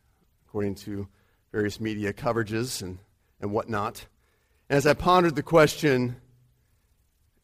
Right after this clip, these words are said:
I gave a couple answers. I don't know if you ever do that. You give a couple answers and you kind of settle on the right answer.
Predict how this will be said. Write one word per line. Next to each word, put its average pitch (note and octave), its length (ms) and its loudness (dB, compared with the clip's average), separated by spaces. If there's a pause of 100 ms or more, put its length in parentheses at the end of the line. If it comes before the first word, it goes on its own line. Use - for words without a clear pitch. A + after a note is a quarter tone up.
I - 40 -16
gave B2 180 0
a A#2+ 40 -6
couple B2 300 0
answers. A2+ 600 0
I A2 40 -6
don't G#2+ 80 -6
know A2 60 -2
if G#2+ 80 -10
you A2+ 60 0
ever G#2+ 120 -4
do G2+ 160 -6
that. G2 140 -2
You G#2 60 -10
give A2 120 -6
a G#2+ 40 -10
couple B2 280 -2
answers A2 400 -2
and G#2 80 -2
you G#2 80 -4
kind G2+ 160 -8
of G2 80 -10
settle A2 280 -2
on G2+ 100 0
the G2 100 -2
right G2+ 240 2
answer. F2+ 520 -8